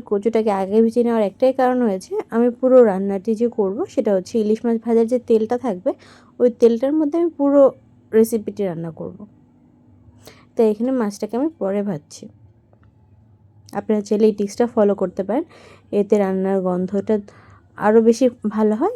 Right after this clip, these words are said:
খেতে আরও বেশি টেস্টি হয়। এবার এখানে আমি মাছগুলোকে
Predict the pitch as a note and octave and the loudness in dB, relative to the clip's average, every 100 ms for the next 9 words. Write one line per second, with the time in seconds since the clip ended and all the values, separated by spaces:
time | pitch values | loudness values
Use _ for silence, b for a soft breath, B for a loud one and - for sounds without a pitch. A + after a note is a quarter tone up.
0 | - D4 C#4+ A3 F#3 F3+ F#3 A3 F3+ D#3 | -2 -2 2 2 2 0 -2 -4 -8 -10
1 | - F3+ - - _ _ _ _ _ _ | -12 -12 -12 -20 _ _ _ _ _ _
2 | _ _ - _ _ - - - - b | _ _ -20 _ _ -20 -20 -20 -20 b
3 | b b b - B3 B3 A#3+ A#3 A#3+ A3+ | b b b -4 2 6 6 6 2 2
4 | A3 D4+ A#3+ G3+ G#3 G3 F#3+ | 2 2 2 0 0 -2 0